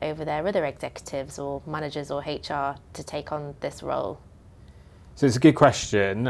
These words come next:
Speaker 2: and for any H R or workplace investigation, the decision maker has to be impartial, uh,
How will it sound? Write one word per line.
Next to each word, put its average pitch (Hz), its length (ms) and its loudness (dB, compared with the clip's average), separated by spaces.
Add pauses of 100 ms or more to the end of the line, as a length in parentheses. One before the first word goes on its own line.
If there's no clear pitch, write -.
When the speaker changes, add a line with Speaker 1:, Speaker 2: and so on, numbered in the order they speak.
Speaker 2:
and 120 460 4
for 120 440 6
any 143 280 6
H 110 320 6
R 104 200 8
or 98 220 4
workplace 101 560 2
investigation, 95 1000 -4 (440)
the 110 260 6
decision 113 380 4
maker 113 240 4
has 123 320 -2
to - 80 -8
be 117 80 4
impartial, 104 800 4 (200)
uh, 101 300 4